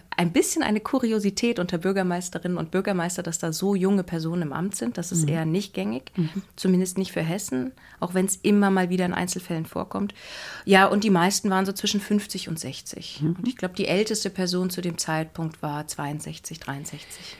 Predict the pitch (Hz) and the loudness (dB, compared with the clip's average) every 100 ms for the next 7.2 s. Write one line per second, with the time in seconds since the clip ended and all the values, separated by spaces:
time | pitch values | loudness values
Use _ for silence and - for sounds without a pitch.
0 | - 175 - 190 196 175 160 196 - - | -4 2 6 8 10 10 10 6 2 2
1 | 214 214 208 208 - 220 - - - 185 | 4 4 4 2 0 -2 2 2 4 4
2 | 196 190 202 - 175 165 160 - - 180 | 6 6 4 2 0 2 0 0 -4 0
3 | - 180 - 160 160 165 160 185 190 - | 2 2 4 2 4 4 6 6 4 2
4 | 190 185 - 190 180 185 175 165 165 - | 2 2 0 -4 2 6 6 6 4 2
5 | 165 170 170 165 - - - 160 151 147 | 2 4 4 2 -2 -6 -2 2 2 2
6 | 156 151 - 180 - 220 208 208 208 196 | -2 -2 0 0 4 2 4 2 2 2
7 | 202 208 | 2 0